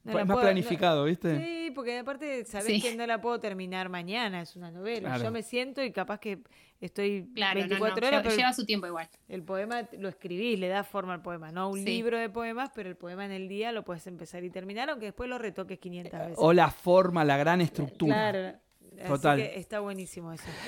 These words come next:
Speaker 2: Bueno, Lía, se vienen las preguntas fulminantes
Speaker 3: Bien.
Speaker 2: y como no estás presente en el estudio, uno de los dos tiene que sacar la carta. ¿Quién querés que sea tu suerte?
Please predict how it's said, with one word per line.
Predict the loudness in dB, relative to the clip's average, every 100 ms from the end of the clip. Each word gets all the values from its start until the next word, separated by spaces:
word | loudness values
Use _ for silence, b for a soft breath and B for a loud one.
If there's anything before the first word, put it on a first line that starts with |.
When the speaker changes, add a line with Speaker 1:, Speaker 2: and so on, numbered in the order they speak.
| B B 8
Speaker 2:
Bueno, | 10 10
Lía, | 10 12 10 6 0
se | 6 8
vienen | 10 10 8 8 8
las | 8
preguntas | 8 8 8 4 8 8 8 0
fulminantes | 6 6 8 6 6 4 4 4 6 4
Speaker 3:
Bien. | 4
Speaker 2:
y | 4 4
como | 8 6 8 6 8 6 6
no | 4
estás | 6 4
presente | 6 2 4 2 2
en |
el | 2
estudio, | 2 4 6 6 6 6
uno | 6 8
de |
los | 10 10
dos | 10 8 8
tiene | 4 4
que | 4
sacar | 4 2 6 6
la | 6 6
carta. | 6 4 4 0 0 B B 2
¿Quién | 6 6 4
querés | 4 6 6
que | 6 4
sea | 8 8 8
tu | 4
suerte? | 4 6 6 4 2